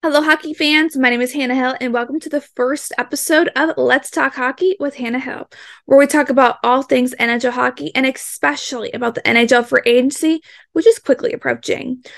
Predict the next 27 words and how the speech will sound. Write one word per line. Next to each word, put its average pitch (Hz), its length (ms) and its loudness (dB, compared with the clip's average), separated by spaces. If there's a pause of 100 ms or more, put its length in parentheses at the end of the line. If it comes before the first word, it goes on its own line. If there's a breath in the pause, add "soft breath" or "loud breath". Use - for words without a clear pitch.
(160 loud breath)
While 254 320 6
I 254 120 4
am 240 120 2
recording 262 420 0
this, 269 280 0
it 254 100 0
is 254 220 -4
June 269 460 -6
twentieth, 277 500 0
which 269 320 -2
means 254 340 0
we 240 160 -6 (100)
only 247 280 0
have 240 340 0
eleven 226 460 -4
days 254 420 4
until 269 320 0
free 254 380 -4
agency 233 380 -6
begins, 311 720 2
as 339 220 0
it - 60 0
will 302 120 4
begin 269 520 0
on 320 140 0
July - 420 -8
first. - 560 -4